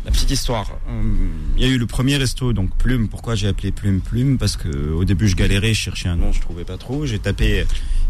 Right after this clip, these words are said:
historique rue Pierre Leroux et j'ai remarqué que c'était le tout premier nom de la rue. Donc en mille six cent soixante-douze, la rue s'appelait rue de la Plume.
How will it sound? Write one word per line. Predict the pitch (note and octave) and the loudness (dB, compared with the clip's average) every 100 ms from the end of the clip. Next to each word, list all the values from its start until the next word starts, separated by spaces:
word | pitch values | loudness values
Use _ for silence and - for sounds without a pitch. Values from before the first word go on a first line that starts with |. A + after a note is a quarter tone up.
| - | 0
historique | - C3 A2+ A#2+ | -2 0 2 2
rue | - | 0
Pierre | F#2+ G2+ F#2 | -4 0 2
Leroux | F2+ B2 D3 D#3 | 2 2 0 -2
et | A2 | -4
j'ai | F2 G2 | -2 -2
remarqué | A2 G2+ - C#3 | -2 -2 -2 -4
que | - | -4
c'était | G#2 - A2+ | -4 -2 0
le | G2+ | 2
tout | - C#3+ | 2 2
premier | B2+ A#2+ A2 | 2 2 2
nom | A#2 A2+ - | 0 -2 0
de | G#2+ | 0
la | G#2 G2+ - - | 2 0 -4 -4
rue. | - - - | 0 2 0
Donc | E2 F#2+ | -4 -2
en | |
mille | F#2+ C3+ | 0 0
six | B2+ A#2 | 0 -2
cent | C3 B2 | 0 0
soixante-douze, | A2+ A2 G2+ G2 A#2 C3+ - - - - - - | 0 0 2 2 2 0 -4 -8 -8 -8 -4 -2
la | G2+ | 2
rue | A#2 | 2
s'appelait | A2+ G#2 A2 | 2 2 2
rue | G2+ G#2 | 2 2
de | |
la | F#2+ | 0
Plume. | F#2 F2+ E2 | 0 0 -2